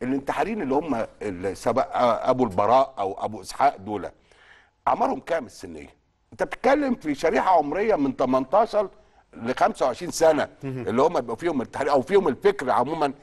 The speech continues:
Speaker 1: السائد. ده نتيجة إيه؟ نتيجة شوف بقى الفترة اللي قبل كده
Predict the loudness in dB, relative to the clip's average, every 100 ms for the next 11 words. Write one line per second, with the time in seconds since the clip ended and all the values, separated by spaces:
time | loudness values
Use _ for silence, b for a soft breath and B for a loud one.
0 | B -8 0 2 2 -4 -6 0 2 2
1 | 0 -6 0 2 2 -2 B B B 2
2 | 2 0 -2 0 0 4 4 4 2 0
3 | 2 2 2 2 -2 -2 -4 0 2 2